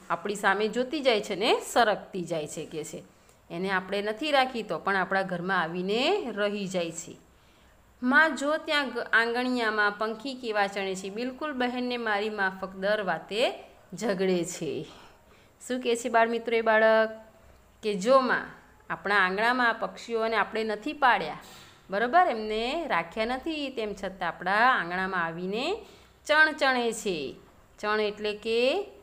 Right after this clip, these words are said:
જે આપણે ચોખા ને દાળ ને બધું નાખ્યું હોય તે ત્યાં આગળ ખાવા આવી જાય છે. એ દાણા ચણવા આવી ગયા છે. અને શું કરે છે? મારી અને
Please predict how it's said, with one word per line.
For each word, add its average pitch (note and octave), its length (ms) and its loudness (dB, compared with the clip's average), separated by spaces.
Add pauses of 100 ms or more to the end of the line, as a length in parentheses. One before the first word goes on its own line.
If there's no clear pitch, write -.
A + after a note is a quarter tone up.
(160)
જે - 160 -6
આપણે F#3 240 -2
ચોખા F#3+ 720 0
ને F3 100 -4
દાળ F#3+ 520 4
ને F3+ 100 -4
બધું F#3 180 -6
નાખ્યું G#3+ 420 -2
હોય A#3 280 4
તે G#3 240 -8
ત્યાં F#3 240 -2
આગળ E3 240 -4
ખાવા F3 380 -2
આવી E3+ 140 -6
જાય E3+ 400 0 (360)
છે. A3 240 -4 (640)
એ A#3+ 140 -4
દાણા A#3 400 4
ચણવા G3+ 460 -2 (200)
આવી G3+ 280 0
ગયા F#3 220 -2
છે. E3 180 -10 (140)
અને B3+ 240 -8 (640)
શું E4+ 200 -10
કરે C#4+ 240 4
છે? C#4+ 180 0 (120)
મારી A3+ 480 2
અને A3+ 200 -2